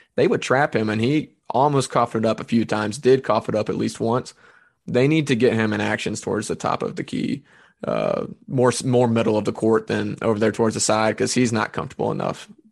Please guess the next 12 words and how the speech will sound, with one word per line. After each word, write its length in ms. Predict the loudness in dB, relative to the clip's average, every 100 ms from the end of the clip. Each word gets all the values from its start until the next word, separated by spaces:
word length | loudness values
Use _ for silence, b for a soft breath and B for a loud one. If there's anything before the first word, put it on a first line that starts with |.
| -20 -8
with 200 | -2 0
the 80 |
way 180 | 2 2
they're 140 | 0 -2
defending 340 | -4 -6 -6
him 180 | -6 -4
to, 280 | -4 -4 -6 -16 _ _
to 80 | -6
be 200 | -2 -2
over 180 | -2 -2
there. 240 | -4 -4
So, 320 | -4 -2 -2